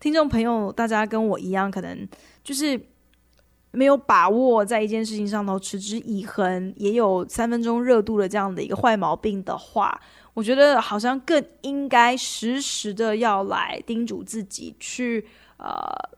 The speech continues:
来重新评估、重新订定 aspirations，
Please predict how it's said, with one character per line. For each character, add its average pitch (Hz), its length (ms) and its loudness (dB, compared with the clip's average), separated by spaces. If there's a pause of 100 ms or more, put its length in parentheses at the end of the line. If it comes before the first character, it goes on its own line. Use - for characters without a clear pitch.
来 190 220 0
重 208 200 -6
新 226 200 -6
评 208 260 -8
估、 220 160 -8
重 196 220 -6
新 202 200 -6
订 208 220 -6
定 196 120 -4
aspirations， 196 1000 -4